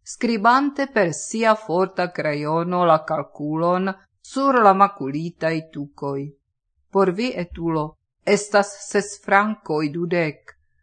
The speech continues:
Por vi, sinjoro Dutoit, estas kiel kutime kvar frankoj sepdek."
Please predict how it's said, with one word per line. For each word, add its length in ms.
Por 260
vi, 200
sinjoro 840
Dutoit, 920
estas 440
kiel 220
kutime 580
kvar 320
frankoj 640
sepdek." 840